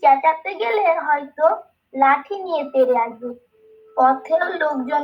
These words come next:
দেখছি নে, ওই একজন আসছে, ওকে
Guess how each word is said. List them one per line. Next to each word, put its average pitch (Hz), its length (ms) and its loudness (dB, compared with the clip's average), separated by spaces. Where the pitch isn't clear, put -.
দেখছি 262 460 -2
নে, 262 240 -4
ওই 370 180 -2
একজন 262 320 -4
আসছে, - 400 -20
ওকে 311 260 -6